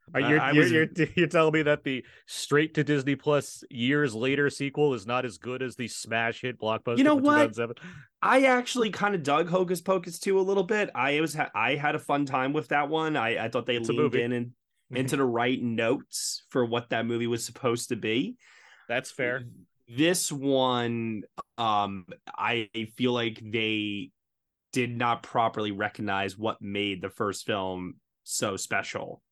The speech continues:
Speaker 1: Mm-hmm.
Speaker 2: And they didn't lean into that. And as a result, I mean, like, for example, the first film had three songs nominated for Best Original Song back i-, when it first released. And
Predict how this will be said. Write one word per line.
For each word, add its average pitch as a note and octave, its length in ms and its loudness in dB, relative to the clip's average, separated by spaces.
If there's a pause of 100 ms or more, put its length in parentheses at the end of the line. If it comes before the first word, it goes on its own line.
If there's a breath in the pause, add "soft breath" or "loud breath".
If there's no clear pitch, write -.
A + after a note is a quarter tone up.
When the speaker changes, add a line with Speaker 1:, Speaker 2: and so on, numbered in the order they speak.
(160 loud breath)
Speaker 1:
Mm-hmm. F2 220 -20 (260 loud breath)
Speaker 2:
And A#2+ 280 -2
they G#2+ 120 0
didn't C3 400 2
lean G2+ 240 -4
into F2 280 -10
that. D#2+ 300 -8 (200)
And F#2+ 500 -4
as G#2+ 220 -2
a A2+ 60 -4
result, B2 400 -2
I A2 40 -2
mean, A2 120 -4
like, G#2 160 -6
for A2+ 100 -4
example, G#2+ 560 -4 (600)
the A#2 60 -8
first D3+ 240 0
film C#3 160 2
had A#2+ 200 -2
three B2 160 2
songs A#2 420 0
nominated G#2+ 520 -2
for G#2 240 -2
Best G#2+ 260 -6
Original G#2 320 -4
Song B2 440 -2
back F#2+ 260 -4 (200)
i-, A2 160 -8
when G2+ 180 -6
it F#2 120 -8
first G2+ 260 -4
released. F#2+ 340 -6
And G#2+ 80 -4